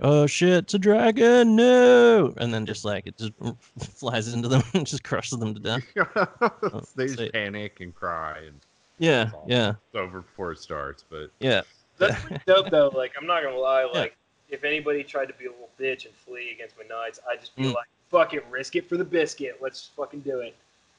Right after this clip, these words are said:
Speaker 1: Yeah, yeah. Well, and, and fast cav, like Scott was talking about, um, fast cav, you can basically either throw them to their, to their doom, to, to railroad people, or,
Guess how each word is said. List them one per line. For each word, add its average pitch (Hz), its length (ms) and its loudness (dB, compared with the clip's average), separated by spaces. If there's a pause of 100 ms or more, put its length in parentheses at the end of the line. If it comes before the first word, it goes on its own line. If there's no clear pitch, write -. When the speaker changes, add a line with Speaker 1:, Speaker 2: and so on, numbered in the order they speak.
(140)
Speaker 1:
Yeah, 120 240 4
yeah. 110 300 4
Well, 143 220 4
and, 151 200 0
and 151 300 -2
fast 170 260 0
cav, 143 240 0
like 127 160 0
Scott 123 220 -4
was 113 100 -6
talking 120 300 -4
about, 113 400 0
um, 107 320 -2
fast - 280 -2
cav, 113 400 2
you 104 120 -6
can 110 120 -2
basically 107 440 -2
either 104 260 2 (420)
throw 117 320 0
them 113 200 2
to 110 160 -4
their, 104 280 0 (460)
to 120 100 -6
their 110 160 2
doom, 107 420 2
to, 104 340 -2
to 113 160 -2
railroad 104 560 2
people, 107 420 2
or, 101 240 2